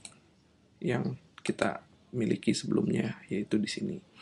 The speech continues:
Jadi kalau kita mau restore, seandainya, eh,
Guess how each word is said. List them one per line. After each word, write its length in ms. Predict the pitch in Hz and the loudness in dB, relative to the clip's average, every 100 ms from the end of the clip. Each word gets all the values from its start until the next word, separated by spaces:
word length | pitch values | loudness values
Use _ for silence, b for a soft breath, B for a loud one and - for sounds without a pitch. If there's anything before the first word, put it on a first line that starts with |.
| B B B B B | B B B B B
Jadi 240 | 123 117 | 6 8
kalau 240 | 127 117 | 8 8
kita 160 | - - 120 | 6 2 4
mau 160 | 120 | 4
restore, 560 | - 143 - 139 135 127 - | 6 6 6 4 4 0 2
seandainya, 880 | - 131 127 123 120 120 117 - - | 4 8 8 8 6 4 4 2 0
eh, 320 | 131 127 | 2 2